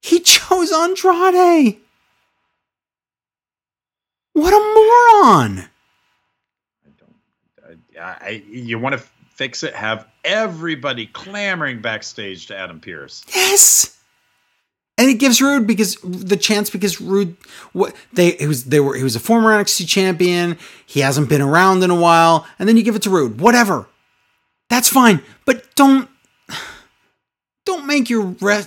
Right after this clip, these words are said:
Speaker 1: active roster look like stupid morons.
Speaker 2: Everybody hates a stupid face. You have to always remember that.
Speaker 1: Yep.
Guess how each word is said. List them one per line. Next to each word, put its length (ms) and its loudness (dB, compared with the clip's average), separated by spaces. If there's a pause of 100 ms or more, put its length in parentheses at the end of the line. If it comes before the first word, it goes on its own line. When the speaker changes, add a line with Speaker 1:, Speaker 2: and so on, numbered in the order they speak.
Speaker 1:
active 320 -2
roster 320 0
look 140 -2
like 160 -4
stupid 600 -2
morons. 800 0 (1800)
Speaker 2:
Everybody 460 -12
hates 480 -14
a 60 -18
stupid 440 -14
face. 440 -18 (100)
You 140 -18
have 460 -10
to 100 -20 (220)
always 400 -6
remember 280 -16
that. 220 -20 (260)
Speaker 1:
Yep. 140 -10